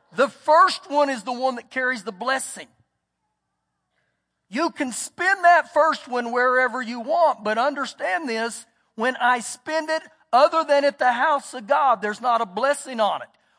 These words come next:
We go back to the book of Genesis chapter four with the two brothers,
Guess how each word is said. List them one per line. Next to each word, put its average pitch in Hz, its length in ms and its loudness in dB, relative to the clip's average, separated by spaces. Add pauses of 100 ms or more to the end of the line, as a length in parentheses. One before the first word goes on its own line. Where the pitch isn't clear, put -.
We 220 120 -6
go 269 180 4
back 285 300 2
to 277 100 -8
the 247 80 -10
book 269 260 -6
of 254 120 -10
Genesis 285 540 -4
chapter 254 420 -2
four 311 400 2
with 220 140 -8
the 226 80 -8
two 262 240 -10
brothers, 262 440 0